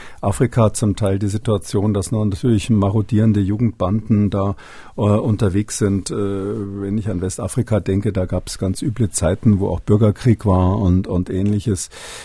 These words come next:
äh, wo man die, die Doppelbelastung hatte, dass man, ähm,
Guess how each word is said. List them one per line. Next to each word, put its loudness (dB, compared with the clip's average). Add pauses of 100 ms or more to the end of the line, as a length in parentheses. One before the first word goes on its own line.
(120)
äh, 0
wo 0
man 2
die, 0 (200)
die -8
Doppelbelastung 2
hatte, 0
dass -4
man, 0
ähm, -2